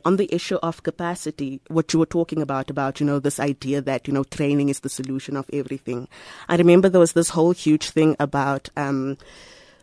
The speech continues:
municipal managers need to be properly qualified before they what, what. But we have seen where people are qualified, the municipalities also run down.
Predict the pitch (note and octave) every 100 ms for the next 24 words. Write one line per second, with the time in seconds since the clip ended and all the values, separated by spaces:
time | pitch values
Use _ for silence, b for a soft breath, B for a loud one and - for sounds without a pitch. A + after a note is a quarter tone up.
0 | - E3+ D#3 - D#3+ C#3+ C#3 C#3+ D3+ D3
1 | C#3 C#3 C#3 C#3 C#3 - C#3 D3 D3 -
2 | C#3+ C#3 - C#3 C#3 C3+ - C#3 C3 C3+
3 | B2+ A#2 - C3 B2+ B B - F3 F3+
4 | F3+ - - G3+ G#3+ F3+ C3+ B2+ D3+ D#3
5 | D3 D3 D3 C#3 D3+ D3+ - C3+ C3+ C#3
6 | D#3+ D3 C#3 C3+ C#3 C3 C3+ C3 B2+ -
7 | C3+ B2+ B2+ E3 F3+ A2+